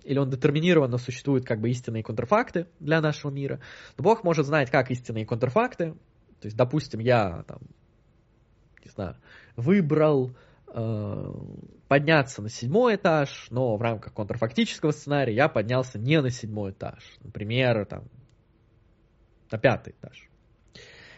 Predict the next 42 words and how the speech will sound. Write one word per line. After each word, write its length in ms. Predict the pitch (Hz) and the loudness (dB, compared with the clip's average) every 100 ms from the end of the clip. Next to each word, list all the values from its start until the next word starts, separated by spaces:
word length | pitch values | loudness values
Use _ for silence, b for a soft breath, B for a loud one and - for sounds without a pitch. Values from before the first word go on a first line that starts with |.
| - | -8
Э, 200 | 117 117 | -4 -2
сама 220 | 175 220 | 2 4
истинность 340 | 190 - 147 147 | 2 0 -2 0
этого 200 | 131 127 | 0 0
контрфакта 480 | 139 143 247 240 | -2 2 2 4
гарантирует 500 | 156 131 127 196 147 | 2 2 2 2 2
то, 60 | 135 | 0
что 160 | - 117 | -2 -2
я 60 | |
был 120 | 110 | -2
свободен 640 | 107 120 139 214 180 127 95 | 0 0 2 2 0 -4 -8
именно 260 | 120 135 117 | -8 -2 0
в 40 | |
рамках 260 | 135 135 - | 2 0 -6
ком-, 160 | 120 - - | -10 -10 -6
компатибилистской 640 | 123 127 123 147 147 - | -2 -2 0 0 0 -4
картины 380 | 110 - 113 101 | -8 -6 -8 -8
мира. 240 | 95 - B B B | -10 -14 B B B
Поэтому, 300 | - 156 156 | 4 6 6
опять 280 | 156 175 117 | 4 6 4
же, 60 | 101 | 2
мы 340 | 143 175 120 104 | -2 -2 -2 -2
приходим 420 | 135 - 160 120 | 0 6 6 6
к 60 | - | -2
спорам 540 | - 147 120 90 - - - | 0 4 4 0 -6 -10 -4
по 100 | 131 | 2
факту 380 | 156 127 - - | 4 4 2 2
о 120 | 156 | 2
свободе 460 | 151 139 143 131 123 | 4 2 4 2 0
воли, 420 | 117 101 127 180 B B | 0 -2 -4 -8 B B
и 80 | 123 | -2
есть 240 | 127 196 | 2 4
божественные 440 | 120 135 165 - 123 | 6 4 2 0 -6
детерминисты, 760 | 120 135 131 110 101 - 156 185 _ _ - | -2 -2 -2 -4 -8 -8 -8 -8 _ _ -10
э, 260 | 117 113 113 | -4 -2 -2
есть 520 | 120 165 143 - - | 2 2 2 -2 -4
божественные 460 | 110 131 143 - 110 | 0 2 0 -2 -8
компатибилисты, 720 | 113 120 120 135 233 254 151 | -8 -8 -2 -2 -2 -4 -2
и 60 | |
есть 180 | 127 165 | 0 0
божественные 460 | 120 127 147 - 123 | 0 0 -2 -4 -4
либертарианцы. 640 | 107 - 110 78 - | -2 -2 -2 -4 -8